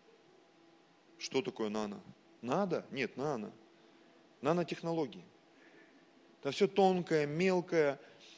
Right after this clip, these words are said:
там всё, но это можно всё понять, объяснить, если долго мучиться, что-нибудь получится. И ты скажешь: «Вау,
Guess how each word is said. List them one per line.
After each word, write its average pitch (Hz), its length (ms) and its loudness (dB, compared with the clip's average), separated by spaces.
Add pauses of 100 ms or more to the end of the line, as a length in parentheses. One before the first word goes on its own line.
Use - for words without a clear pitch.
(160)
там 151 180 2
всё, 185 320 4
но 160 160 0
это 196 140 2
можно 196 320 2
всё 143 260 -2
понять, 165 480 -2
объяснить, 139 640 -6
если 127 220 -4
долго 127 420 2 (100)
мучиться, 165 460 -4 (720)
что-нибудь 147 440 0
получится. 147 540 0
И 101 40 -14
ты 113 80 -14
скажешь: - 280 -4
«Вау, 120 440 0